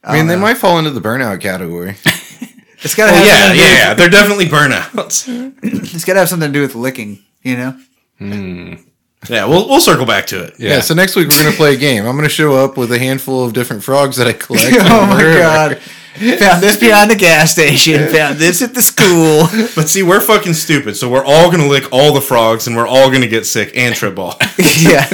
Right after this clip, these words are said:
Speaker 1: Yeah, we'll get, like, salmonella and,
Speaker 3: Instead of,
Speaker 1: like
Speaker 3: like, one of us licking one frog and figuring out which one's the right one. <laughs>
Speaker 2: So the guy that I know that ate the wrong mushroom, uh, I will say you do trip, uh,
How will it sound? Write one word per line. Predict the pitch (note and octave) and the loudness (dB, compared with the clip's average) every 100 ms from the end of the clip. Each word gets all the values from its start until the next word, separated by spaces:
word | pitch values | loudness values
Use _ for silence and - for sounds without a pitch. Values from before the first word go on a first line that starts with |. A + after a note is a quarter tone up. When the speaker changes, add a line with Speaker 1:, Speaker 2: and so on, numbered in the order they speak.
| D3 - C#3+ A#2+ - - - - - - | -4 -4 -10 -10 -10 -10 -14 -20 -18 -6
Speaker 1:
Yeah, | C#3 | -4
we'll | B2+ C3 | -2 -2
get, | C#3 | -2
like, | B2+ | -4
salmonella | B2 - B2+ B2+ A#2+ A#2 A#2 A#2 | -6 -4 -4 -4 -6 -4 -4 -2
and, | A#2 | -2
Speaker 3:
Instead | D#3 F3+ | 0 0
of, | E3+ | 2
Speaker 1:
like | D#3 C#3+ | 2 2
Speaker 3:
like, | |
one | C3+ C#3+ | 0 0
of | C3 | 0
us | B2 | -4
licking | C3+ C#3+ A#2 | -4 -4 -4
one | A2+ A#2+ | -4 -6
frog | - G2+ G2 | -4 -4 -4
and | G2 | -8
figuring | A#2+ G#2+ G#2+ G#2 | -8 -6 -6 -6
out | F#2+ | -6
which | G#2+ - | -8 -6
one's | E3 D#3 | -6 -4
the | C3 | -4
right | A2+ A2+ | -4 -4
one. | F#2 A2+ | -8 -14
<laughs> | - - B3 | -14 -14 -8
Speaker 2:
So | - D#3+ | -4 -2
the | D3+ | -2
guy | D#3 A3 F#3 | -2 0 2
that | C3 A#2+ | 2 0
I | A#2+ | -2
know | A#2+ A#2+ | -2 -2
that | A#2+ | -2
ate | B2 C#3 | -2 -2
the | C3 | -4
wrong | B2+ B2 G#2+ | -6 -6 -6
mushroom, | D3+ - G2 F#2+ | -6 -8 -10 -10
uh, | - A#2 A2 G2 | -6 -4 -4 -6
I | - | -6
will | A#2+ B2+ | -4 -4
say | C3 A#2 | -4 -6
you | A2+ - A#2+ | -6 -6 -6
do | A#2+ E3 | -2 -2
trip, | D#3+ C3+ C#3+ F#2 - - - | -2 -2 -2 -4 -8 -20 -10
uh, | A2+ A2+ G#2+ G2 | -4 -4 -4 -6